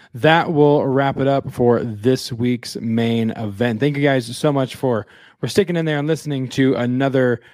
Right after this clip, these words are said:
uh, episode of the Print on Demand Cast. Hopefully this was helpful for you. Uh, and again,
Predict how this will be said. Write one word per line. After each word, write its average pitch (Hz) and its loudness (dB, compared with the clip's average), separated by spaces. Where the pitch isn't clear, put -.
uh, 107 -2
episode 139 -4
of 117 -8
the 120 -10
Print 135 -6
on 117 -6
Demand 127 -4
Cast. 127 -2
Hopefully 170 0
this 143 -6
was 123 -6
helpful 120 0
for 131 -2
you. 123 -2
Uh, 117 0
and 131 0
again, 127 -2